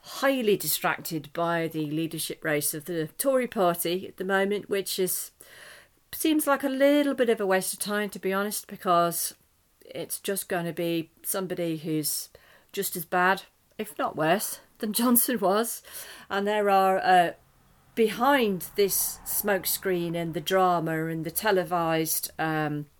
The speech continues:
uh, question and answer session with these <laughs> people is there's a very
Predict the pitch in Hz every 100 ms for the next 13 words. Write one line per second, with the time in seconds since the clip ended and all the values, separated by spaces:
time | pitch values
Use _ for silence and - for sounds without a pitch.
0 | _ - - - - - - - 160 165
1 | - 214 - 196 185 180 180 180 - 262
2 | - 170 - 165 160 160 - 160 156 160
3 | 185 127 _ _ _ - 233 226 - 135
4 | 147 185 - - - - _ 220 214 -
5 | 196 185 196 175 160 214 208 208 202